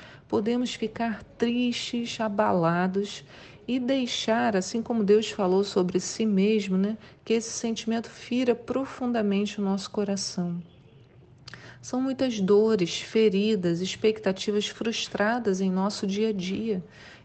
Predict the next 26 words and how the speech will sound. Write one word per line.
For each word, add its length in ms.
Eu 80
sei 320
que 140
é 20
assim 300
com 120
você, 320
porque 340
é 40
assim 320
também 280
comigo. 520
Tem 200
dia 420
que 160
o 20
meu 160
sentimento 680
é 60
esse, 380
como 400
o 60
Senhor 340
falou, 460
né? 180
De 600